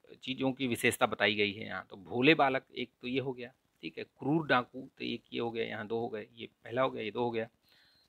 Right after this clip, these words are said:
यहाँ देखिए कठोर हृदय, कठोर हृदय भी हो गया ये, ठीक है, तो तीन हो गया। कोमल भाव, यानी कि ये कोमल और भाव, ये चार, तो चार हो गए ये, ठीक है, याद रखिएगा। तद्भव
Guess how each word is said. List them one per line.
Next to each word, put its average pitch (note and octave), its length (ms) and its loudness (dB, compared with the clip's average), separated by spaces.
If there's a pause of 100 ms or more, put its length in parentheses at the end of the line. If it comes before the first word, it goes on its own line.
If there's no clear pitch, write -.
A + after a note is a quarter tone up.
(340)
यहाँ B2 220 6
देखिए B2+ 280 -4 (640)
कठोर C#3+ 480 8 (400)
हृदय, B2 340 8 (400)
कठोर D3+ 440 8 (260)
हृदय C3+ 240 4
भी C3 100 -2
हो C3 140 4
गया B2 140 0
ये, A#2 220 -4 (200)
ठीक D3+ 140 -10
है, F3 80 -10 (400)
तो - 60 -20
तीन C#3+ 260 0
हो C3 140 -2
गया। A2+ 200 -4 (500)
कोमल C#3+ 360 8
भाव, A#2+ 480 8 (300)
यानी B2+ 180 -4
कि C3 140 -12
ये C3 80 -2
कोमल B2+ 400 0
और A2+ 160 2
भाव, A2+ 200 2
ये A2+ 100 -6
चार, G#2+ 320 2 (180)
तो - 60 -14
चार C3 280 4
हो C3 160 -2
गए C#3 140 -6
ये, C3 160 -10 (120)
ठीक E3 140 -10
है, C#3 100 -8 (500)
याद A#2+ 140 6
रखिएगा। A2+ 280 -8 (640)
तद्भव C3+ 480 10